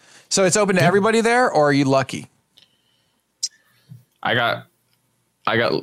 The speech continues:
Speaker 2: I think I got lucky. Um,
Speaker 1: The smile
Speaker 2: but
Speaker 1: on
Speaker 2: I,
Speaker 1: your
Speaker 2: I think,
Speaker 1: face
Speaker 2: uh,
Speaker 1: tells a story.
Speaker 2: Um, <laughs> well, so
Speaker 1: Uh-oh.
Speaker 2: the, uh, the, the current, like, age bracket of people that get, like, vaccinated is, like, people who are, like,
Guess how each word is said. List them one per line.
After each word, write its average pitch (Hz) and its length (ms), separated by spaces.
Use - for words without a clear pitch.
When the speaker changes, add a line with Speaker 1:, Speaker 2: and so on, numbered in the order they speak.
Speaker 2:
I 113 80
think 165 160
I 131 40
got 113 140
lucky. 98 400
Um, 95 600
Speaker 1:
The 147 60
smile 220 420
Speaker 2:
but 226 140
Speaker 1:
on 196 140
Speaker 2:
I, - 40
Speaker 1:
your 160 80
Speaker 2:
I 156 40
think, 196 240
Speaker 1:
face 156 120
Speaker 2:
uh, - 20
Speaker 1:
tells 147 220
a 120 100
story. 117 680
Speaker 2:
Um, 123 340
<laughs> - 760
well, 180 440
so 185 460
Speaker 1:
Uh-oh. - 60
Speaker 2:
the, 147 440
uh, 131 180
the, 127 100
the 120 220
current, 208 220
like, 180 140
age 151 280
bracket 170 380
of 135 120
people 165 200
that 139 100
get, 135 80
like, 110 140
vaccinated 139 460
is, 135 100
like, 113 180
people 120 200
who 117 60
are, 110 60
like, 98 340